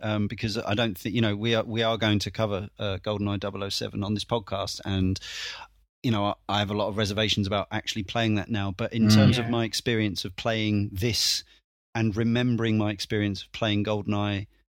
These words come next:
Speaker 1: back in nineteen ninety-seven, there were a lot of similarities, and I, and I felt, um,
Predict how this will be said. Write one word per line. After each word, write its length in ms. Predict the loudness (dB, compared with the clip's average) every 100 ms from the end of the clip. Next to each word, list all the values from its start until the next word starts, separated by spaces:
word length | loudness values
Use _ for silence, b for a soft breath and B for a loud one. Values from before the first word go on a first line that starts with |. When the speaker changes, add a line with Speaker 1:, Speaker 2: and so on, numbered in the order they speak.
| _ -6
Speaker 1:
back 240 | -4 0
in 120 | 0
nineteen 380 | 2 0 -2 -2
ninety-seven, 800 | -2 -2 -2 -2 -2 -2 -4 -6 B B
there 100 | -4 -2
were 80 |
a 40 | 0
lot 100 | 0
of 80 | -2
similarities, 800 | 0 0 0 0 -2 -4 -6 -4
and 100 | -4
I, 140 | -2
and 120 | -2 -2
I 60 |
felt, 340 | 0 0 0 -2 _ _
um, 500 | -2 0 2 2 0